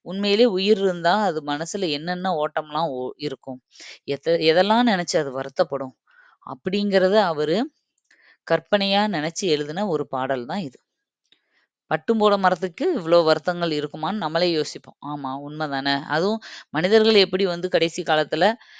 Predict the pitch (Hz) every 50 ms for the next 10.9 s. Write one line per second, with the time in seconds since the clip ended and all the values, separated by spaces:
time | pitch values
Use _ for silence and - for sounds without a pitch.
0 | - _ - 160 160 165 180 190 185 170 165 - 175 165 165 160 151 143 143 147
1 | 151 165 165 185 196 196 170 151 156 151 - - 131 - 135 - 139 135 135 156
2 | 202 240 202 180 180 190 185 180 175 175 208 285 311 - _ _ _ - 143 151
3 | 175 185 180 - - 240 269 262 185 147 131 131 147 160 - - 139 - - 143
4 | 147 156 185 196 170 143 120 120 _ _ _ _ _ _ _ _ _ _ _ _
5 | _ _ _ _ _ _ _ _ _ _ _ _ _ _ _ _ _ _ _ _
6 | _ _ _ _ _ _ - 160 160 170 165 160 175 175 160 151 147 151 143 143
7 | 147 147 147 151 151 160 170 240 262 240 208 196 190 156 156 156 - - 220 196
8 | 180 175 185 - 214 214 202 190 170 175 175 170 147 160 165 156 175 170 160 156
9 | 151 160 170 175 - _ - 165 156 151 151 147 147 147 147 147 143 156 - -
10 | 156 151 175 185 - 202 180 160 156 165 175 180 165 160 160 - - 165